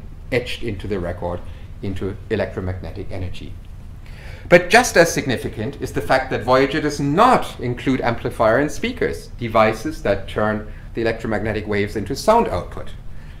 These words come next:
We can best imagine the work of the Golden Record as involved in a series of interfaces that pass on information,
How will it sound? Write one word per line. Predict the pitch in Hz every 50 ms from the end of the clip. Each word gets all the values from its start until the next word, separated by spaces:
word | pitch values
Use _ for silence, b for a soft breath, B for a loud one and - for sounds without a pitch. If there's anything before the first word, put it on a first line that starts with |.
| B B B B B B B
We | - 175 196
can | - 214 175 -
best | 156 165 165 - - -
imagine | 156 143 127 113 110 113 113 - 156 160
the | 147 139
work | 104 107 104 104 101 -
of | 113 113 - - -
the | 127
Golden | - 117 107 101 98 104 95
Record | 92 98 98 - 120 110 -
as | - 123 120
involved | 131 123 113 117 117 113 110 - 131
in | 117 123
a | 113
series | 110 - - 123 113 120 127 127 -
of | 160 160 - - -
interfaces | 180 185 170 135 - - - 85 80 - - - 80 78 - -
that | 113 104 - -
pass | - 120 117 117 - -
on | 117 123 110
information, | - 104 95 92 - 139 147 143 123 107 - - - 71